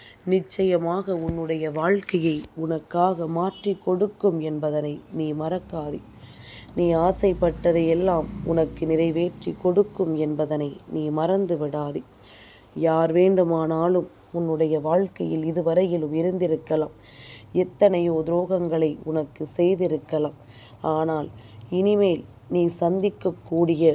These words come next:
ஒவ்வொரு விஷயங்களும் இந்த வாழ்க்கையில் உனக்கான உண்மைகள் மட்டுமே. போலியான விஷயங்கள் அத்தனையும் உன்னை விட்டு விலகி, உனக்கான நல்ல விஷயங்கள் நடக்கப் போகின்றது.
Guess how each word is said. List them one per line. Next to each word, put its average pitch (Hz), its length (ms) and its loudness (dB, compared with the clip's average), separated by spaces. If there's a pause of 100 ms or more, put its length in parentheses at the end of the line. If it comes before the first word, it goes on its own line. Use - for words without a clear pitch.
(160)
ஒவ்வொரு 185 480 4
விஷயங்களும் 160 720 0 (520)
இந்த 185 300 4
வாழ்க்கையில் 170 720 0 (180)
உனக்கான 170 720 0
உண்மைகள் 180 500 0
மட்டுமே. 156 480 -2 (720)
போலியான 180 720 4
விஷயங்கள் 175 560 -2
அத்தனையும் 170 600 -2 (140)
உன்னை 185 380 0
விட்டு 156 360 -4
விலகி, 170 400 -2 (540)
உனக்கான 175 640 0
நல்ல 180 360 2
விஷயங்கள் 170 680 -2 (180)
நடக்கப் 160 580 0
போகின்றது. 151 640 -2